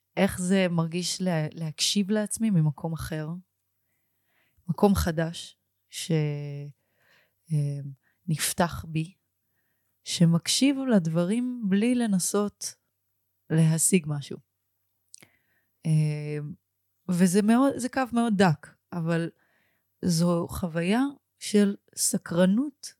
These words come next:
טהורה בדבר הזה שמתרחש עכשיו.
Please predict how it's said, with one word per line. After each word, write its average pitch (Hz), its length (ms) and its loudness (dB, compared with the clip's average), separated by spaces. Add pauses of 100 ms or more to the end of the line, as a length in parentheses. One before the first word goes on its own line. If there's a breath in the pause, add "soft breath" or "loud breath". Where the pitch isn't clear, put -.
(300)
טהורה 160 480 4 (1500)
בדבר 240 960 0
הזה 339 280 4
שמתרחש 294 680 -4
עכשיו. 208 340 0